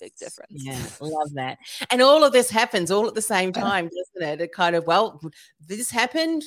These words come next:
Speaker 2: We don't want that to be a bottleneck. Let's create a system or tweak the system that we're currently, uh, using." Otherwise, um, yeah, it can continue to be fires that you
Speaker 1: Yep.
Speaker 2: put out. And that's one of the things that I think will take your attention away from doing what you do best, isn't it?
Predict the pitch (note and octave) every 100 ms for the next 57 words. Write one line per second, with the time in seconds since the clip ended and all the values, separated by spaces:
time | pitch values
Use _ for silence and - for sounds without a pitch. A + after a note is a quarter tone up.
0 | - E3 G3 G3 G3 E3+ F3+ F#3 F#3 G3
1 | G#3+ A3 A#3 F#3 - - - F3+ E3+ E3
2 | F#3 - C#3+ C#3+ - - B3 B3 _ F3+
3 | - D#3+ - D#3 D3+ - D3 D3 - D3+
4 | D3 D3 D3 D3 - - - _ D3 D3
5 | C#3+ D#3 D#3+ E3+ D#3+ D3 C#3+ C3 D3 D#3
6 | D3 C#3+ D3 C#3+ - D3 C#3+ C#3+ C#3+ C#3+
7 | F#3 G3 D#3+ C3+ D#3+ - F3 D#3+ D#3 D#3+
8 | - D#3 D#3 C#3+ F#3+ G#3 D#3+ D#3 D3+ -
9 | C#3+ C#3 C3+ - D3+ - - - - -
10 | C#3 - D3 C#3+ C#3 C#3 D3+ D#3 F#3 G#3+
11 | - E3+ D#3 C#3 - D3 C#3 D3 C#3+ -
12 | C#3 C#3+ D3+ - D3+ E3 F#3 G#3+ - D3
13 | C#3+ D3 C#3+ C3+ C#3 C#3+ - C#3 C#3+ D3
14 | D3 C#3+ D#3+ E3+ F3+ E3 D3 C#3 B2 C3+
15 | - D#3+ E3 C#3+ D3